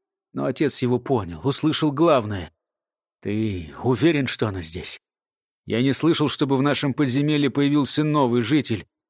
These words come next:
"Ты всё это время сидел здесь, в тюрьме? Все эти годы?" "Только в последнее время, когда в лаборатории я им стал уже неинтересен".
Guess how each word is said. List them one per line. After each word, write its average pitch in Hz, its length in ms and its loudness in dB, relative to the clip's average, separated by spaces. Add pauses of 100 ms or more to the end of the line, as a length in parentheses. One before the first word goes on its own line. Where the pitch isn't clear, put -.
"Ты 113 180 -4
всё - 280 -2
это 156 180 -2
время 170 380 2
сидел 175 420 0
здесь, 151 340 0
в - 80 -12
тюрьме? 214 440 2 (640)
Все - 300 2
эти 226 180 2
годы?" 226 460 2 (720)
"Только 135 400 0
в - 140 -6
последнее 120 600 2
время, 98 380 -4 (220)
когда 123 300 2
в 131 60 0
лаборатории 143 680 4
я 135 180 4
им 131 120 2
стал 135 320 0
уже 127 220 0
неинтересен". 127 760 0